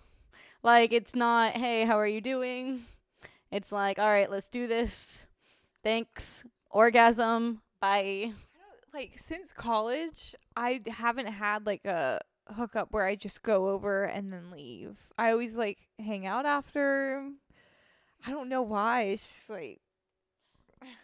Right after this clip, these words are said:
Speaker 1: There was one time a while ago, I, um, called my friend Courtney. I was talking to her on the way to this guy's house.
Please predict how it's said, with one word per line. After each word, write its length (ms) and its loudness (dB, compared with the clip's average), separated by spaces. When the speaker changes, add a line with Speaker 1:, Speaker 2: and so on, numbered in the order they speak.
Speaker 1:
There 120 -6
was 160 -4
one 200 -4
time 480 -6
a 80 -12
while 300 -2
ago, 540 -4
I, 180 -4
um, 420 -8
called 300 2
my 120 -6
friend 300 -4
Courtney. 560 0
I 840 -20
was 100 -14
talking 320 0
to 80 -2
her 80 0
on 140 0
the 60 0
way 100 0
to 60 -2
this 160 -6
guy's 260 -2
house. 540 -4